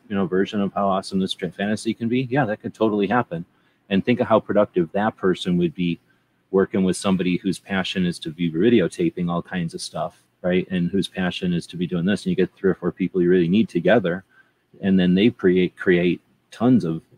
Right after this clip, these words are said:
actually interesting stuff. Like, that would be neat to see the media accomplish. And I don't think N S S F's job is to do that, but they're not preventing it. It can certainly be done with the facilities and with the resources we've got there.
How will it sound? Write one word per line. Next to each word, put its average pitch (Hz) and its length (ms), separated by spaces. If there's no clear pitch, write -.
actually 92 320
interesting 90 440
stuff. - 460
Like, 90 180
that 113 180
would 95 140
be 90 100
neat 90 280
to 87 120
see 85 420
the 95 60
media 85 400
accomplish. - 540
And 147 80
I 131 40
don't 120 160
think 95 180
N 90 100
S 85 160
S - 160
F's - 300
job 85 340
is 82 140
to 85 100
do 90 220
that, 104 200
but - 120
they're 107 120
not 87 180
preventing 85 520
it. 90 140
It - 120
can 85 120
certainly 98 440
be 85 160
done 87 360
with 82 180
the 85 100
facilities 87 800
and 90 100
with 90 180
the 87 120
resources 95 600
we've 107 160
got 110 220
there. 120 240